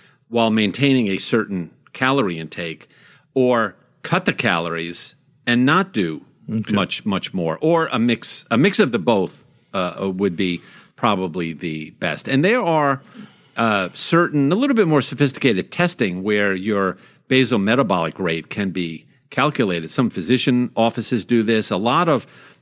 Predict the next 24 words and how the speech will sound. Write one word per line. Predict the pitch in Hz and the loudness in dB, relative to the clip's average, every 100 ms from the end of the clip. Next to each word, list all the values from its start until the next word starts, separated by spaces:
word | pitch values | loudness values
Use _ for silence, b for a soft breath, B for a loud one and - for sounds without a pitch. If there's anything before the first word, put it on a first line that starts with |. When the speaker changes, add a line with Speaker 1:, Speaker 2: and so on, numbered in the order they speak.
| _ | _
Speaker 1:
health | 151 214 - | 0 0 0
clubs | 135 85 73 | 0 0 -2
around | 92 82 78 | -4 -4 -6
the | |
country, | - 95 87 98 | -6 -4 -4 -2
you | 104 135 | 0 0
can | 131 | 0
go | 107 107 | 2 0
in | 101 104 | 0 0
and | 101 | -2
for | 90 98 | -4 -8
probably | - 147 156 113 92 82 b b b b - | -2 0 2 0 0 -2 b b b b -8
seventy-five | - 151 147 143 127 | 0 2 4 2 2
to | 117 | 2
a | 98 | 2
hundred | 113 104 | 2 2
dollars, | 107 107 98 78 | 2 2 2 0
they'll | 110 104 | 0 0
do | 92 101 | 0 0
a | 87 | 0
metabolic | 87 95 104 87 92 80 - | -2 -2 -2 -2 -2 -2 -8
panel | - 131 135 95 | -2 0 2 0
on | 85 | -2
you, | 82 80 | -4 -6